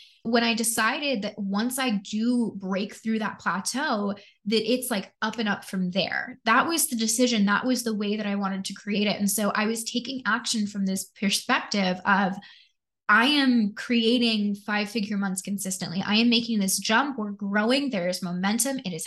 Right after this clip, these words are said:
happening. And I'm just taking action along the way to see what happens. I was really intentional about creating in a way that supported my energy. I was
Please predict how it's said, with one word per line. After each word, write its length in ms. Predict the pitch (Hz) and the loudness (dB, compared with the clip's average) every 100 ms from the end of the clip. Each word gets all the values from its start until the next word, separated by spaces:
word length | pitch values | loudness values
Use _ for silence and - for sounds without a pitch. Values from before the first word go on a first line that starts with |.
| - 208 | -2 0
happening. 520 | 214 285 302 311 330 - - - _ 226 | 0 -2 -2 -4 -8 -14 -20 -20 _ 2
And 640 | 214 208 202 185 190 180 - | 4 6 6 6 4 2 2
I'm 160 | 202 | 2
just 180 | 214 202 | 2 2
taking 280 | 233 - 208 | 2 2 2
action 540 | 202 202 220 214 226 220 | 2 0 0 0 -2 -2
along 320 | 202 202 202 | -2 0 0
the 60 | |
way 340 | 196 190 262 302 | 0 -2 -4 -4
to 120 | 220 208 - 196 | -4 -4 -10 -12
see 260 | - 226 208 | -6 -4 -2
what 120 | 190 | 0
happens. 380 | 165 - 95 208 | -2 -4 -6 -4
I 20 | |
was 180 | 214 226 | -2 0
really 240 | 269 311 | 0 0
intentional 540 | 277 262 226 - 226 | -4 -2 -2 -2 -2
about 420 | 208 190 175 165 - - _ - | 0 2 2 0 -6 -8 _ -10
creating 520 | 233 214 214 247 277 | -4 0 2 2 0
in 80 | 285 | 0
a 60 | |
way 180 | 240 208 | 0 0
that 140 | 185 - | -2 -6
supported 380 | 202 202 196 | -6 -4 -2
my 160 | 196 196 | -2 -2
energy. 480 | 175 190 214 330 - - _ - | -4 -4 -4 -4 -8 -20 _ -2
I 140 | 202 | 0
was 420 | 202 208 202 - | 2 4 2 0